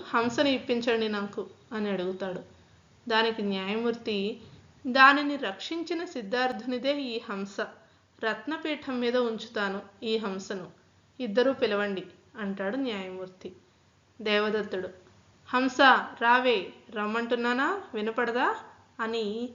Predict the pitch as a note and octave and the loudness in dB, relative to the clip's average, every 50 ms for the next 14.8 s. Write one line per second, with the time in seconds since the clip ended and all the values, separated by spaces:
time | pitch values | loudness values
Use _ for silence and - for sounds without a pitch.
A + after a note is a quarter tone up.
0 | - - - - _ - - - A3+ A3+ B3 C4 B3+ - - G#3 G#3 A3 A3+ - | -12 -20 -20 -20 _ -12 -4 -2 0 2 2 2 0 0 0 0 0 0 -2 -2
1 | C#4 C4 B3 A#3+ A#3 A#3 A3 G3 - - - A3 G3 G3 - A3 G#3+ G#3+ G#3+ - | -2 -2 -2 0 0 0 -2 -2 -6 -10 -8 -6 -6 -4 -2 -2 -4 -4 -4 -6
2 | A3 G3 G3 G#3 G#3+ G#3+ G#3+ G#3 G#3+ G#3+ - - - - _ _ - - G#3+ G3 | -6 -4 -4 -2 -2 -2 -2 -2 -4 -6 -10 -16 -20 -20 _ _ -12 -8 -8 -8
3 | - - - - C4+ C4 C4+ C4+ C4 B3+ A#3 A3 A3 A3 - A#3+ A3 G#3+ G#3 G#3+ | -8 -4 0 2 4 6 6 6 6 4 2 2 0 2 2 2 2 2 2 0
4 | G#3 G#3+ A3+ A3 B3+ B3 A#3+ A#3+ A#3+ C4 B3 B3 - G#3+ - - - - A3 G#3 | 0 0 0 2 2 2 2 2 2 0 0 0 -2 -8 -8 -8 -6 -6 -4 -4
5 | G#3 G3+ G3+ - - - _ _ _ _ _ _ _ - - - - - - - | -4 -6 -6 -10 -14 -20 _ _ _ _ _ _ _ -20 -20 -20 -20 -20 -20 -20
6 | - _ _ _ _ _ _ _ - - - C#4 A3 A3+ C4+ A#3+ G3+ G3 - - | -20 _ _ _ _ _ _ _ -10 -6 -6 -2 0 2 2 2 2 0 -2 -4
7 | - G3+ G3+ - - - - - _ _ _ - A#3+ A3+ A3+ A3+ A3+ A3+ A3 A3 | -4 -4 -4 -6 -10 -18 -20 -20 _ _ _ -6 -2 0 2 2 4 4 6 6
8 | A3+ A3+ A#3+ A#3+ A3+ G#3+ G#3 G3+ G#3+ G#3 G3+ G3 - - - - - G3+ G3+ G3+ | 6 6 6 4 2 2 0 -2 -2 -2 -4 -4 -6 -10 -12 -6 0 2 2 4
9 | G#3+ G#3+ A3 A3 A3+ A3+ B3+ D#4+ G#4 G#4 G#4+ - B3+ A3 G#3+ G#3+ - - B3+ - | 2 2 0 0 2 2 2 2 2 0 -2 -2 -2 -2 -2 -4 -6 -6 -4 -2
10 | A#3+ A#3 A#3 A#3+ C#4+ E4 G4 F#4+ - - - - - _ - - A3 A#3 A3 A3 | 0 0 2 2 2 2 2 0 -2 -10 -18 -20 -20 _ -6 -2 2 4 4 4
11 | A3 G3 - B3+ D#4+ G#4+ A4+ - - - C4 - A3+ A3 A3 A3 A3 A3 A3 A3+ | 4 4 4 4 4 4 0 -4 -10 -8 -2 2 4 4 6 6 6 4 4 4
12 | A3+ A3+ A#3 A#3 B3+ C#4 D#4+ F#4+ A4+ - - - - - - _ - A#3 A3 A3 | 4 2 2 2 2 2 2 2 0 -2 -8 -16 -20 -20 -20 _ -10 -8 -8 -4
13 | - B3 A3 F#3+ G3+ G#3+ G3 G3 A3+ A#3 A#3 A3+ A3 G#3+ G3+ - - G#3 G3+ F#3+ | -2 -2 -2 0 0 -2 0 2 4 4 4 4 2 0 -2 -4 -4 -4 -4 -4
14 | G3 G#3+ A3 - - C#4+ C4 F#3+ F#3 - - - - F3+ F3+ F3 | -4 -2 0 0 0 0 -2 -6 -6 -8 -10 -10 -8 -8 -8 -8